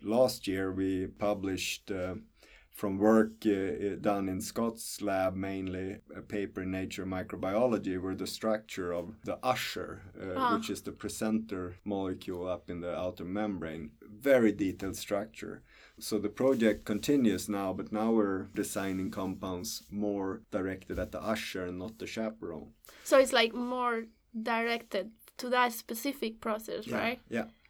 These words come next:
Speaker 1: exactly. But there, I must say that this setup of inhibiting either the formation of the pili or its ability to adhere has been around for quite a while, and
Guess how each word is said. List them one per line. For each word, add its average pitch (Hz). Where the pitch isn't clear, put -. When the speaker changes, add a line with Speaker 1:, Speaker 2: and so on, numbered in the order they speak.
Speaker 1:
exactly. -
But 135
there, 117
I 117
must 143
say 113
that 104
this 110
setup -
of 95
inhibiting 110
either 117
the 101
formation 131
of 127
the 123
pili 120
or 110
its 110
ability 104
to 95
adhere 98
has 104
been 98
around 98
for 92
quite 95
a 95
while, 95
and 110